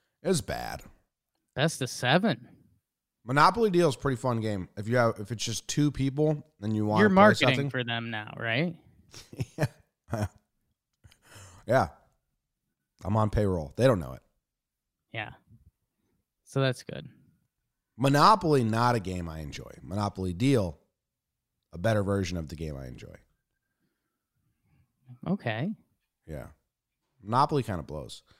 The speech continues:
Speaker 1: Remember the Boston crew? All those guys got really into Monopoly, and I went up to visit them once, and they, like, played Monopoly.
Speaker 2: Yeah.
Speaker 1: I was like, "Guys, this is not fun."
Speaker 2: It's an opinion.
Speaker 1: Yeah. It was.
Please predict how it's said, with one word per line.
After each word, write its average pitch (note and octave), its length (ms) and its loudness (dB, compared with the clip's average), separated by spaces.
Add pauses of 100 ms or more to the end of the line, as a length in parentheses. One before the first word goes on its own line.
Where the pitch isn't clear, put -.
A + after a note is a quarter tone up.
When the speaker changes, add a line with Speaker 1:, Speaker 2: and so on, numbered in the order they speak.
(300)
Speaker 1:
Remember G3 220 4
the E3+ 80 8
Boston A#2+ 480 4
crew? F#2+ 200 -6
All F#2+ 100 0
those G2+ 180 -2
guys G2+ 220 -2
got F2 180 -4
really G#2 240 -2
into G2+ 120 -4
Monopoly, F2+ 440 -4
and G2 80 -2
I E2+ 60 -4
went F#2 180 -6
up - 100 -10
to F2+ 60 -12
visit F2+ 260 -6
them G#2+ 140 -4
once, A2 240 -4
and E2+ 100 -10
they, E2 60 -8
like, D#2 300 -10
played F2 220 -8
Monopoly. F2 540 -6 (500)
Speaker 2:
Yeah. A2+ 280 -6 (800)
Speaker 1:
I A2+ 60 -4
was G#2 120 -2
like, E2+ 100 -8
"Guys, A2 240 -2
this G#2+ 100 -4
is - 140 -10 (160)
not F2 320 -8
fun." F2+ 440 -8 (1500)
Speaker 2:
It's - 100 -14
an C3 80 -2
opinion. E3 560 2 (760)
Speaker 1:
Yeah. F#2 260 -2 (840)
It G2 60 -4
was. G#2+ 400 0